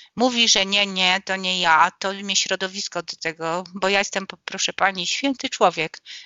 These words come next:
ale ci ludzie to po prostu aż się proszą, żebym się zachował,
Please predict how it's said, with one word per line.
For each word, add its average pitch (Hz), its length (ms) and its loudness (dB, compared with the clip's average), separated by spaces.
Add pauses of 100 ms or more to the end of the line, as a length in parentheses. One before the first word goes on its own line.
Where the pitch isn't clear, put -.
ale 180 240 0
ci - 200 0
ludzie 185 540 0 (260)
to - 120 -12
po - 140 -12
prostu - 400 -8
aż 220 140 4
się - 180 4
proszą, 214 600 2 (100)
żebym 175 180 -6
się - 160 -12
zachował, 180 560 -4